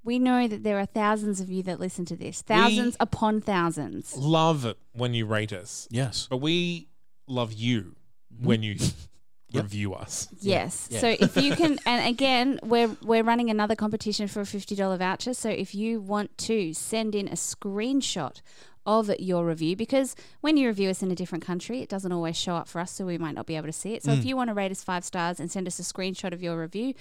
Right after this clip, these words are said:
Speaker 1: we will put you in the draw to win a fifty dollar voucher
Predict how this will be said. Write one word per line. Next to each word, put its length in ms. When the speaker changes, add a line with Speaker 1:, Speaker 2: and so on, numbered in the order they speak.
Speaker 1:
we 140
will 80
put 300
you 400
in 220
the 80
draw 340
to 220
win 300
a 60
fifty 380
dollar 260
voucher 480